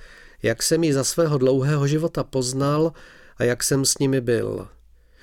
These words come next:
Oni se ptají, kolik mohlo být těch společných nedělních dopolední? Pět?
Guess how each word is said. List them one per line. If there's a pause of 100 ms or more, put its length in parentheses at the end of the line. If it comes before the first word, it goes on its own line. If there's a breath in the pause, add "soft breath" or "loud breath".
(100)
Oni
se
ptají, (320 soft breath)
kolik
mohlo
být
těch
společných
nedělních
dopolední? (100)
Pět?